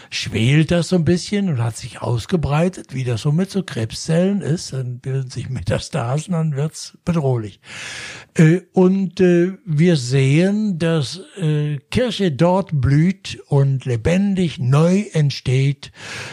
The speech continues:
wo das Wort Gottes in der Heiligen Schrift,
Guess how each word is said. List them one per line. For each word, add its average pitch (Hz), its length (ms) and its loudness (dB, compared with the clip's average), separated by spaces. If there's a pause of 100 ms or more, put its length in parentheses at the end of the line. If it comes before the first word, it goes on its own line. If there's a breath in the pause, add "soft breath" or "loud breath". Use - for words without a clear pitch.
(140)
wo 139 380 4
das 139 300 -2
Wort 113 300 -2
Gottes 160 460 0
in 151 80 0
der 110 120 -2
Heiligen 110 360 -4
Schrift, - 680 -2